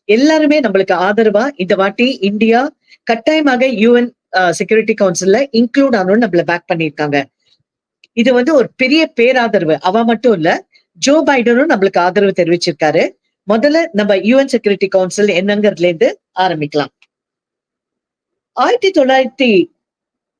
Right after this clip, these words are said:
ஐம்பத்தஞ்சுல செப்டம்பர் இருபத்தி எட்டாம் தேதி ஹிந்து பேப்பர்ல வந்த விஷயம் என்னன்னா, செப்டம்பர் இருபத்தி ஏழாம் தேதி நைன்டீன் ஃபிஃப்டி ஃபைவ் பார்லிமெண்ட்ல எல்லாரும் ஜ-, ஜவஹர்லால் நேருவை பார்த்து கேக்குறாங்க,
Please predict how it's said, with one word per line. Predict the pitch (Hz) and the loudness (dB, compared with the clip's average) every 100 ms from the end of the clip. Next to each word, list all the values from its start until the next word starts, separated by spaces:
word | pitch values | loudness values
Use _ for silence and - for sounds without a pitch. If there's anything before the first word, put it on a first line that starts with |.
| _ _ _ _ _ - - _ _ _ - | _ _ _ _ _ -16 -16 _ _ _ -6
ஐம்பத்தஞ்சுல | 214 277 277 202 196 214 175 143 _ _ | -2 0 0 -2 0 0 0 -4 _ _
செப்டம்பர் | - 254 254 330 311 302 | -4 -4 -2 0 0 0
இருபத்தி | 208 233 269 277 262 | 0 0 0 0 0
எட்டாம் | 196 247 226 | 0 0 0
தேதி | 226 247 | 0 2
ஹிந்து | 226 214 175 | 0 0 0
பேப்பர்ல | 233 208 190 180 | 0 0 0 0
வந்த | - 170 | 0 0
விஷயம் | 170 - 220 151 175 | -2 -2 -2 -2 0
என்னன்னா, | 196 147 196 285 _ _ _ _ | -2 0 -4 -6 _ _ _ _
செப்டம்பர் | - 247 - 311 330 | -6 -4 -2 0 0
இருபத்தி | 202 220 262 294 302 226 | 0 0 0 0 -2 2
ஏழாம் | 190 226 240 220 | 2 2 0 2
தேதி | 180 175 226 285 - | 0 2 -2 -2 -4
நைன்டீன் | 196 226 262 262 | -4 -2 -2 -4
ஃபிஃப்டி | 220 185 202 196 | -4 -2 -2 0
ஃபைவ் | 185 123 _ _ _ _ _ _ - | -2 -2 _ _ _ _ _ _ -6
பார்லிமெண்ட்ல | 240 311 330 294 233 190 | -2 0 0 0 0 0
எல்லாரும் | 196 220 247 294 | 2 0 2 0
ஜ-, | 180 - 170 | -2 -10 -2
ஜவஹர்லால் | 214 262 294 | 0 2 2
நேருவை | 233 190 180 | 2 2 0
பார்த்து | 202 202 214 | 0 -2 -2
கேக்குறாங்க, | 190 185 180 165 160 | -2 -2 -4 0 -2